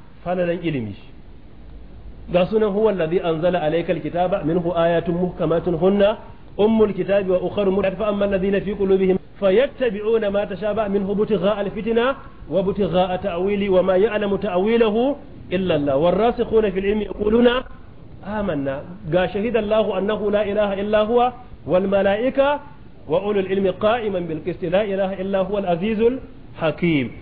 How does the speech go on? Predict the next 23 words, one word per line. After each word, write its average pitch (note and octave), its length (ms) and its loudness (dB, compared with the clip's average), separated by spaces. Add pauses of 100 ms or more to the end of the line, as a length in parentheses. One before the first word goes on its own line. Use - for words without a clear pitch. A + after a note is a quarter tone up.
(260)
قال: F3+ 120 4
"ولقد F#3+ 380 0
آتينا G#3 640 2
داود G3+ 440 2
وسليمان F#3+ 640 0
علما D#3 440 0 (240)
وقال A3+ 560 2
الحمد A#3+ 440 -4
لله F#3+ 340 -2
الذي F3+ 420 -4
فضلنا D#3 720 0
على D3+ 320 0
كثير G#3 480 0 (880)
من D#3 200 0
عباده E3+ 420 2
المؤمنين". F#3 640 2 (480)
قال: F#3 140 4
"فاعلم A#3 420 -2
أنه A3 280 -4 (140)
لا G3 200 2
إله F3+ 260 0 (120)
إلا D#3+ 180 0
الله B2+ 240 -2